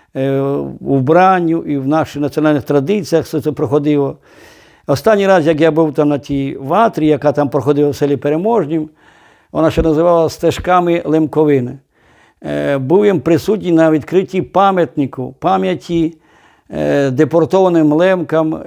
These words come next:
яку відкрили в селі Переможному. І пізніше я ще дізнав про то, що як зайшли то ти буряти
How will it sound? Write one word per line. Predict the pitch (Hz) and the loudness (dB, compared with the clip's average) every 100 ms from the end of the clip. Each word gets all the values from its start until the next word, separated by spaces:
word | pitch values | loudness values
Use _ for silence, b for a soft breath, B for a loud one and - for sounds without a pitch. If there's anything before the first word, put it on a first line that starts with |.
| 156 | -4
яку | 147 147 160 | -4 -2 -4
відкрили | 147 165 156 | -4 -2 -2
в | 131 | -2
селі | 151 139 | -2 -2
Переможному. | 139 139 135 127 113 120 - _ _ _ _ _ _ _ | 0 2 2 0 -4 -14 -20 _ _ _ _ _ _ _
І | 160 | 0
пізніше | 147 180 156 214 214 180 | 2 0 0 0 -2 0
я | 190 190 190 | 2 4 2
ще | - 175 | 0 -4
дізнав | 151 190 165 170 170 147 | 0 0 0 0 -2 -2
про | 165 180 | -2 -2
то, | 147 170 165 165 b b b - | 0 0 0 -4 b b b 0
що | 156 | 2
як | 143 | 2
зайшли | 151 170 - 139 135 139 _ _ _ | 2 2 0 -4 -4 -8 _ _ _
то | 151 | -4
ти | 139 139 | -2 -2
буряти | 135 160 196 214 - 185 190 | 2 2 4 2 2 0 0